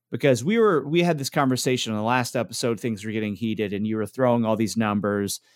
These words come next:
at why this drop was great and this drop was great. And I said,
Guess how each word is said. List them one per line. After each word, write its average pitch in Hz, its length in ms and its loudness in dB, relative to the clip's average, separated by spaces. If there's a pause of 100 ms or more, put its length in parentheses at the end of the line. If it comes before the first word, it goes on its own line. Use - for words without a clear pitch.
(160)
at 110 200 -2 (200)
why 123 420 4
this 113 240 -4
drop 110 360 -4
was 104 140 -8
great 110 260 -6
and 113 80 -6
this 107 80 -10
drop 101 280 -4
was 104 140 -12
great. 107 260 -6
And 135 80 0
I 185 120 2
said, 123 520 2